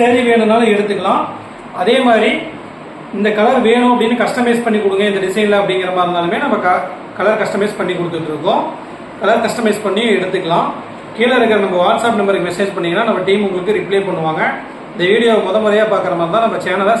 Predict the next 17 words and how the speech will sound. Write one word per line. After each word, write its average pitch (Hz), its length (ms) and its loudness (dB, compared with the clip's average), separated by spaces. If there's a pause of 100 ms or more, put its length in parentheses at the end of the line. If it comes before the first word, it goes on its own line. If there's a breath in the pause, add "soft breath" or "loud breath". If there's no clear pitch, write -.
சப்ஸ்கிரைப் 185 400 -2
பண்ணிட்டு 170 320 -4
வீடியோ 175 320 -4
பாருங்க. 156 260 -2 (640 loud breath)
இந்த 170 180 -2
saree 226 320 4
சாம்பிளுக்காக 226 560 4 (120)
வந்து 208 200 2
பாத்தீங்கன்னா, 190 440 0
உங்களுக்கு 190 300 -2 (560)
ஒரு 175 100 0 (100)
ரெண்டு 170 220 -2
saree 208 260 4
ஓப்பன் 196 220 2
பண்ணி 180 200 -2
காட்டுறேன் 170 340 0
பாருங்க. 156 280 2